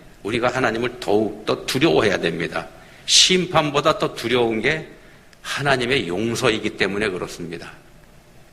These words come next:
당신의 독생자이신 성자 예수님까지 우리에게 내주신 하나님의 사랑, 그 사랑을 생각하면은요, 우리가 두려워해야 마땅합니다. 다윗은 시편 육십이 편 구 절에서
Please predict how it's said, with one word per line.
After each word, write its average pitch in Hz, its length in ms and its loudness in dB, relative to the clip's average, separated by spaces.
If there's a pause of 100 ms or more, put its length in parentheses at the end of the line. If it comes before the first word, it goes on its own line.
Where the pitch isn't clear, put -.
(1400)
당신의 160 420 2
독생자이신 170 800 4
성자 147 480 2
예수님까지 131 680 0
우리에게 120 380 0
내주신 107 600 -2
하나님의 110 500 -4
사랑, - 380 -4 (600)
그 117 200 -4
사랑을 113 420 -2
생각하면은요, 120 960 -2 (600)
우리가 110 400 -6
두려워해야 107 720 0
마땅합니다. 82 680 -4 (760)
다윗은 135 380 2
시편 165 480 2
육십이 131 380 -4
편 135 200 -2
구 - 140 -8
절에서 117 640 0